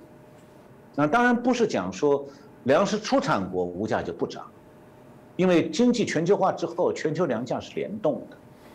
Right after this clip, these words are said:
粮食出产国也会因为出口价格上涨，会拉动国内粮价上涨。比方讲美国，好像是粮食只多不少的国家，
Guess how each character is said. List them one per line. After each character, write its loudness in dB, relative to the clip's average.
粮 6
食 0
出 -2
产 0
国 2
也 4
会 2
因 2
为 0
出 -2
口 -2
价 -2
格 -6
上 -4
涨， -6
会 2
拉 4
动 -2
国 0
内 4
粮 -4
价 -6
上 -16
涨。 -16
比 2
方 4
讲 4
美 2
国， -6
好 4
像 4
是 -2
粮 0
食 -6
只 -8
多 2
不 -2
少 -8
的 -16
国 -14
家， -16